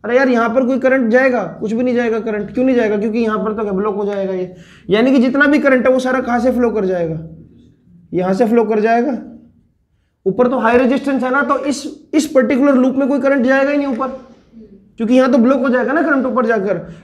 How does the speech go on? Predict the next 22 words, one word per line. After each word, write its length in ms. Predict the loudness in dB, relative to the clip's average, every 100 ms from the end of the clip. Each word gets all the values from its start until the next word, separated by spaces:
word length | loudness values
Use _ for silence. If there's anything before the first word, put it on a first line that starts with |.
| 0
यानी 280 | 2 2 2
कि 80 |
ये 60 | 2
क्वेश्चन 320 | 0 -2 -2
तो 60 | 0
बिल्कुल 260 | 2 2
सिंपल 340 | 2 2 2 0
है। 60 |
देखो, 220 | 0 0 0
ये 120 | 0
रहा 100 | 0
question। 360 | -2 -4 -8 -10 -16 -14 -10
इस 140 | -4
क्वेश्चन 280 | -2 -2 0
में 60 |
आपको 200 | 0 0
सिर्फ 180 | 0 0
इतना 240 | 0 0 0
बनाने 240 | 0 0
की 100 | 0
जरूरत 260 | -2 -2 -6
थी। 180 | -10